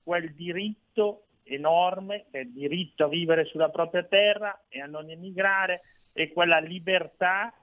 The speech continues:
che è la libertà religiosa, che forse tra i profeti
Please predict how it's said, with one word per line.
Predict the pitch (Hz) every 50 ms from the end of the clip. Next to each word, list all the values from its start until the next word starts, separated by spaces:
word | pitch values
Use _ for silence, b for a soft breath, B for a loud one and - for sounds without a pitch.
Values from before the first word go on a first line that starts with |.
| _ _ -
che | - 151
è | 147
la | 151 151
libertà | 143 147 151 160 151 160 175 165 156 - _ - 143 123 123 127 - _ _ _ _ _
religiosa, | - 131 139 143 139 143 147 143 110 131 131 123 117 113 107 110 113 113 - B B B B -
che | - 151 143 143 - -
forse | 165 170 175 185 190 196 175 - - 208 208 220 214 214 - _ _ _ _
tra | - 139 139 143 143 135 131 -
i | - 123 147 -
profeti | _ - 135 135 127 127 - 156 160 170 165 156 151 - - - 104